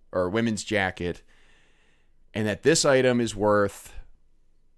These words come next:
I mean, it's a, it's a jacket. That's the function, and I'm gonna say it's worth maybe, like, fifteen hundred dollars.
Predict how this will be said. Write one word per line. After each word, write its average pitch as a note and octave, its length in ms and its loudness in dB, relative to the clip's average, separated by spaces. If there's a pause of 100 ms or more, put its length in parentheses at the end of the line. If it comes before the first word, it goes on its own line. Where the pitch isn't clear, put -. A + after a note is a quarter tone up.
(360)
I G#2 60 -8
mean, G#2 120 -4
it's A2+ 140 -4
a, C3 100 -4
it's A#2+ 120 -6
a C3+ 40 -4
jacket. C3+ 540 4
That's A#2 160 0
the - 80 -14
function, G2 480 -4
and F#2 140 -6
I'm G#2 60 -4
gonna G#2+ 100 -4
say G2+ 160 -2
it's G2 140 -4
worth F#2+ 180 -4
maybe, F2 180 -8
like, D#2+ 140 -6
fifteen - 960 -12
hundred C2+ 540 -14
dollars. - 600 -18